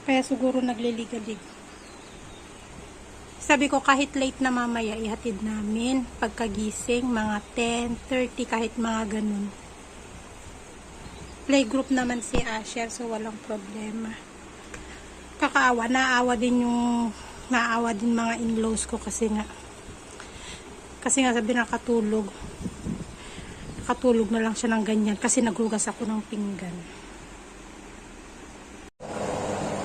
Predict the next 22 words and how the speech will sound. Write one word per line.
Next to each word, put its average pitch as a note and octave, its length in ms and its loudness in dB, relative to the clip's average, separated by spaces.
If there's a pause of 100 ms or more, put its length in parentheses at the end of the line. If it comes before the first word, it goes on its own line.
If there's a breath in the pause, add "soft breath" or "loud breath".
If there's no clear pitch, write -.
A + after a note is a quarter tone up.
(580)
Hi F4+ 160 10
guys! E4+ 640 8 (480)
Nagtal-, F4 480 8
nagtalbos F#4 640 8
ako F#4 240 2
ng E4 200 8
ano, C#4 360 6
dahon D4+ 320 6
ng D#4 160 4
kalabasa. C4 720 4
Ayan. - 280 0 (1400)
Ito C#4+ 180 4 (100)
yung F4+ 120 8
magiging E4+ 440 6
ulam D#4+ 320 10
namin D4+ 400 6
ngayon. C4+ 500 4 (140)
Hahaluan D#4 440 6 (120)
ko D#4 80 4
siya D#4 240 4
ng C#4+ 600 4 (840)
patatas D#4+ 680 6